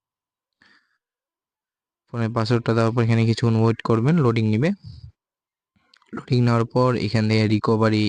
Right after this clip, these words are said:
ইমেইল বসানোর একটা ই আসবে, এখান থেকে অ্যাড এ রিকভারি ইমেইল এখানে ক্লিক করবেন। পরবর্তীতে ইমেইলটা আপনার এখানে বসাতে হবে। এখানে রিকভারি ইমেইলটা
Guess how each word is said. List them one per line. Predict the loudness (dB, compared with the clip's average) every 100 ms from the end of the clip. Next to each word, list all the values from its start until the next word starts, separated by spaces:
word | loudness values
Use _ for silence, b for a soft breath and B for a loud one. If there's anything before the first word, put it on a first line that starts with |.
| -2
ইমেইল | 0 0 2
বসানোর | 0 0 0 0
একটা | -2 0 0 -2 -6 _ _ _ _ _ -14
ই | -6
আসবে, | -6 -4 -2 -2
এখান | 0 -2
থেকে | 0 -2 -4
অ্যাড | -2 -2 0
এ | 0 -2 -6 B B B B _
রিকভারি | -8 -6 -2 0 0 0 0
ইমেইল | 0 0 -2 -2
এখানে | 0 -2
ক্লিক | 0 -4 -2
করবেন। | -2 0 -2 -4 _ -20 _ _ _ _ _ _ _ _ _ B B B B -8
পরবর্তীতে | -4 -4 -2 -4 -4 0
ইমেইলটা | 0 2 0 0 -2
আপনার | -2 0 0
এখানে | 0 0
বসাতে | 0 -2 -2 -2
হবে। | 0 0 2 0 _ _ _ _ _ _ b b b _ _ _ _ _ _ _ _ -14
এখানে | -12 -4 -2 0 2
রিকভারি | 0 0 0 2 2 0
ইমেইলটা | 0 0 0